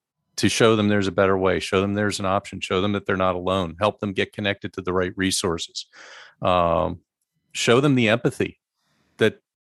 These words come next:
doesn't look at them like a potential murderer, but looks at them as somebody who is, who needs help,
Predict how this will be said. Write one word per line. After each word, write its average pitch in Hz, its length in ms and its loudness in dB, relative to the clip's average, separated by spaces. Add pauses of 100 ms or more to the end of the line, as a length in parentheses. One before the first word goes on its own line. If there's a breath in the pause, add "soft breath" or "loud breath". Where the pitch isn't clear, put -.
doesn't 120 380 4
look 123 160 0
at 127 80 0
them 113 180 2
like 107 220 2
a 104 80 -2
potential - 440 -4
murderer, 104 360 4
but - 160 -6
looks 113 240 -4
at 131 100 -4
them 123 140 -2
as 104 120 -4
somebody 110 360 0
who 101 160 -2
is, 101 240 -2 (500 soft breath)
who 127 120 2
needs 120 240 2
help, - 400 -4